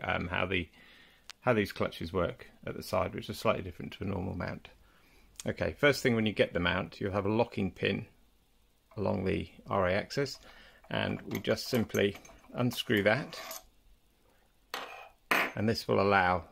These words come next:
the R A axis to be free. Okay, if I just turn it round, you see on the top we have engage and disengage. When the mount comes, you'll find that it's engaged.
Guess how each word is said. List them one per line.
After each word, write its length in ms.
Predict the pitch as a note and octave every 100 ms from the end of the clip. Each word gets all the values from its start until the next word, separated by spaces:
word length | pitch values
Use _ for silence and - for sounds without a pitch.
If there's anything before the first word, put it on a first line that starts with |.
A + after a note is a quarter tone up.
| -
the 100 | G#2+
R 200 | G#2 G#2
A 240 | F#2+ F#2 - - - - - - - - -
axis 400 | A2 - A#2+ -
to 180 | - B2+
be 300 | A2+ G2+ -
free. 320 | - A#2 - - _ - - - - _ _ _ _ -
Okay, 140 | - -
if 140 | -
I 20 |
just 240 | A#2 B2+ -
turn 160 | B2+
it 100 | A2
round, 320 | B2 C3+ C3+ - - - - - - - - - - _ _ _ _ _ _ - _ _ _ _ _ _ _ _ - - -
you 80 | C3
see 240 | - A#2+
on 180 | - B2
the 60 | A2+
top 420 | - G#2 - - - -
we 160 | - G2+
have 240 | G#2 F#2+ -
engage 640 | A2 G#2+ G2+ F#2+ G2+ - -
and 160 | G2
disengage. 800 | G2 - G2 - - - - - - _ _ _ _ -
When 120 | A#2
the 80 | A#2+
mount 320 | A2+ G#2+ -
comes, 340 | - G2+ F2+ F#2
you'll 120 | F#2
find 280 | - G2+ F#2+
that 60 | F2+
it's 200 | - -
engaged. 680 | G2 - - - - -